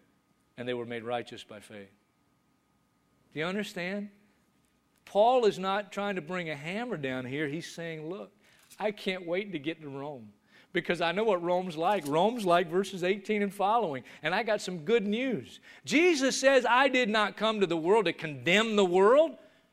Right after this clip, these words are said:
I came that they might have life and have it more abundantly.'" You know where to find life? You think you're gonna find life in sex?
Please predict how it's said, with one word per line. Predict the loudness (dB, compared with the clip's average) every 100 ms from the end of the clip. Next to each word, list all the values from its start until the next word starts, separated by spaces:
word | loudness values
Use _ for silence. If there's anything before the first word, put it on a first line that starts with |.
| _ _ _ _
I | -8
came | 2 4 6
that | 4
they | 4 4
might | 6
have | 6 4
life | 8 8 8 6 -2 -14 -20 _ _ _ _ _ _ _ _ _ _
and | -6
have | -4
it | -4
more | -4 -6
abundantly.'" | -6 -6 -8 -14 -12
You | -2
know | 2
where | 4
to | 2
find | -2 -2
life? | -2 -4 -6 -12 -20 -12 -6
You | -4
think | -2 -4
you're | -2
gonna | -4
find | -2 -2 0 0
life | 0 -2 -4
in | -10
sex? | -4 -2 -4 -8 -20